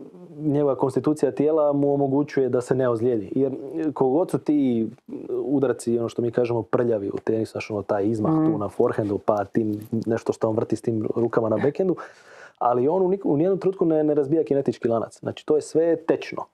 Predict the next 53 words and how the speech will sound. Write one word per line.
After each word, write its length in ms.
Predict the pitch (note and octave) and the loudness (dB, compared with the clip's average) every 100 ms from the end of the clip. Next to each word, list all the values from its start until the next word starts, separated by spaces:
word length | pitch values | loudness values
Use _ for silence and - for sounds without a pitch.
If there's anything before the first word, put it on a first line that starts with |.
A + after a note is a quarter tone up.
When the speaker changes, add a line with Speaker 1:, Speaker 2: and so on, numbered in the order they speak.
| _ | _
Speaker 2:
Mhm. 280 | C#3+ C#3+ D3 C#3+ | -2 0 -2 -2
Speaker 1:
Koliko 200 | A#2 A#2 | 0 2
god 280 | B2+ D#3+ - | 2 0 -2
to 140 | D#3+ | 0
djeluje 340 | C#3+ E3 D#3+ - | 2 2 2 2
kruto, 360 | D#3 G3 G3 D3 | 0 2 2 2
on 100 | D3+ | 2
zapravo 280 | F3 E3 | 2 2
ima 80 | E3+ | 2
mekane 360 | C#3+ D#3+ C3+ A#2 | 2 2 0 2
zglobove 500 | A2+ D3 D#3+ D#3+ D3+ | 0 2 2 2 2
i 220 | D3+ D3+ | 2 0
za-, 140 | C3 D3 | 0 -2
zato 300 | B2 A2+ B2 | 0 0 0
uspijeva 480 | A#2 - C#3 F3 A2+ - | 0 0 2 2 -2 -4
ubrzat 420 | - C3 C#3 B2+ A#2+ | -2 0 0 0 0
loptu 280 | B2+ - G#2+ | -2 -2 -4
s 180 | - | -2
takvom 340 | - A#2 G#2+ G#2+ | 0 0 0 0
tehnikom, 380 | A2+ G#2+ G2 G#2 | 0 0 -2 -2
jer 100 | A2+ | 0
neko 200 | B2+ A#2+ | 0 0
drugi 200 | C3+ C3 | 0 0
ko 100 | A#2 | 0
bi 60 | |
bio 160 | A2+ C3 | 0 -2
krut 300 | - C#3 C3 | 0 -2 0
ne 120 | C3 | 0
bi 60 | C3+ | 2
mogao 200 | C3+ B2+ | 0 0
dobiti 220 | C3 A#2+ | 0 0
to 100 | C3 | 0
ubrzanje. 480 | A2+ G#2+ A2+ A#2+ G2+ - _ _ _ _ _ | 0 0 0 -2 -4 -14 _ _ _ _ _
Ehm, 460 | - G#2+ A2 A2+ A2+ | -4 -2 0 0 -2
tako 260 | A2+ C#3+ D#3 | -2 0 2
da 80 | D#3 | 2
on 100 | D#3+ | 2
može 300 | E3+ F3 D3 | 2 2 2
raditi 160 | D#3 | 2
na 80 | C#3 | 2
tehnici, 360 | E3+ D#3+ D3 D#3 | 2 0 0 0
ali 60 | |
opet 160 | E3 D3+ | 0 0
pitanje 300 | E3+ E3 C#3+ | 0 2 2
s 40 | |
druge 140 | D#3 D#3 | 2 2
strane, 400 | D#3+ D#3+ B2+ A2 _ - - | 2 2 0 -4 _ -20 -8
da 220 | A2+ A2+ | -2 2
li 100 | C3+ | 2
treba 200 | - A2+ | 2 0
raditi 240 | - - - | 0 -2 -4
na 60 | |
tehnici? 440 | - - - - | -4 -4 -6 -14